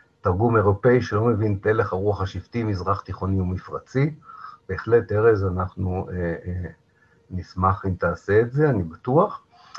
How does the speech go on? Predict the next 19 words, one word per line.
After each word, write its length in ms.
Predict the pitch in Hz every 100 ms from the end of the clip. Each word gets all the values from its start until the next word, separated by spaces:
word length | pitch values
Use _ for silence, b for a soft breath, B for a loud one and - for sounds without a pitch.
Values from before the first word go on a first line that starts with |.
| -
אייל, 320 | 113 117 92 - _ 95
"אפשר 280 | - 147
להבין 440 | 214 170 113 139 127
איך 180 | 127 139
אנחנו 220 | 127 127
מפרידים 480 | 107 107 101 120 110
גיאוגרפית 640 | 110 92 101 117 127 117
את 120 | 98
הדרום 380 | 98 92 101 104
והצפון, 540 | 101 - - 120 135 135 B B -
שכן 260 | - 120 107
הארץ 420 | 110 123 131 117
משתרעת 500 | 101 - 101 110 110
ממזרח 520 | 101 95 101 110 -
למערב 460 | 98 92 92 107 98
יותר 260 | 95 110
מאשר 300 | 104 98 101
מצפון 480 | 104 - 98 95 92
לדרום". 300 | 87 85